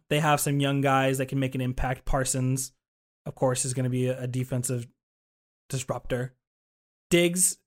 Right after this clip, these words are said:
had a really, a really good cor-, cornerback season last year, even if he was giving up a lot of yards.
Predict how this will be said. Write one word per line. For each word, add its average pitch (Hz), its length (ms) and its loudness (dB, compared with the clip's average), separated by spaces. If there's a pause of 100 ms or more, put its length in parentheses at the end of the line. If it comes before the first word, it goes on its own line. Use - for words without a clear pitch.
(100)
had 160 240 2
a 151 80 2
really, 151 440 2
a 143 120 2
really 151 260 0
good 139 400 0
cor-, 143 220 -2
cornerback 139 500 -2
season 131 280 0
last 127 280 -2
year, 135 140 -2
even 131 300 -2
if 131 120 -2
he 131 100 -4
was 123 280 -2
giving 127 260 -2
up 123 120 -4
a 127 40 0
lot 123 160 -2
of 120 80 -4
yards. 120 460 -6